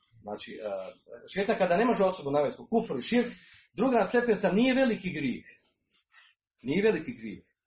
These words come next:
nego novotarija. Šeitan nastoji da čovjeka kada ne može u kufru i širk da ga uvede, onda ga u novotariju. Kaže, وَهِيَ أَحَبُّ إِلَيْهِ مِنَ الْفُسُوقِ وَالْمَعْصِيَةِ. Šeitanu je draže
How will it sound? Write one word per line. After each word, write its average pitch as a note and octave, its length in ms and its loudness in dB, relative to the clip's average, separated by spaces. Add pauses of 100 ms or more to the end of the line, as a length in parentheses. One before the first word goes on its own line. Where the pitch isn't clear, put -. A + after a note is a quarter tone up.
(400)
nego B2+ 260 -8
novotarija. G#2 580 -10 (420)
Šeitan C3+ 480 -4
nastoji C#3 480 -4
da G2 120 -10
čovjeka D#3 360 -6
kada B2 220 -2
ne F3+ 160 2
može F3+ 200 2
u C#3+ 100 -2
kufru E3+ 360 -2 (420)
i B2 100 -8
širk G3 260 0
da C#3 60 2
ga B2 100 -2
uvede, G3 400 2 (180)
onda E3+ 380 2
ga C#3+ 80 0
u D3 60 2
novotariju. A#2 760 -2 (600)
Kaže, D3+ 280 2
وَهِيَ D3 640 4 (140)
أَحَبُّ G3+ 300 2
إِلَيْهِ F#3+ 540 2
مِنَ F3+ 160 2
الْفُسُوقِ D#3+ 560 -4
وَالْمَعْصِيَةِ. B2 560 -4 (360)
Šeitanu G3+ 460 2
je A#2 140 0
draže E3 540 2